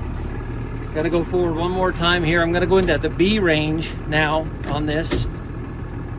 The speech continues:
And I'm gonna pull this, whoops, we're still in reverse. This is why I gotta be careful. We're still in reverse there. And we're just gonna pull this little tractor up out of the way 'cause I got another one right behind it we wanna get pictures of. So once again,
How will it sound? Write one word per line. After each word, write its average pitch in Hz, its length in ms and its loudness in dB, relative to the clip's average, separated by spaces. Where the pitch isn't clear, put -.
And - 100 -6
I'm 165 100 -2
gonna 165 140 -2
pull 175 220 -2
this, - 180 -2
whoops, 208 400 -2
we're 143 140 -6
still 170 260 -2
in 160 80 -2
reverse. 160 220 -4
This 170 240 0
is 208 80 -2
why 208 160 0
I 202 40 -2
gotta 202 160 -2
be 160 120 -2
careful. - 400 -6
We're - 60 -6
still 175 300 -2
in 160 80 -4
reverse 160 400 -4
there. - 120 -2
And - 2750 -4
we're 160 80 0
just 175 180 0
gonna 170 140 0
pull 180 200 0
this 175 120 -2
little 175 180 -2
tractor 165 360 2
up 160 100 0
out 160 180 2
of 156 40 0
the 156 60 -2
way 151 180 0
'cause 147 100 -4
I 143 40 -4
got 160 160 0
another 175 220 0
one 165 120 -2
right 160 160 0
behind 151 320 -2
it 120 140 -4
we 147 100 -4
wanna 147 180 -4
get 143 140 -6
pictures 147 340 -6
of. 131 220 -6
So 139 240 -4
once 175 220 -2
again, 185 340 2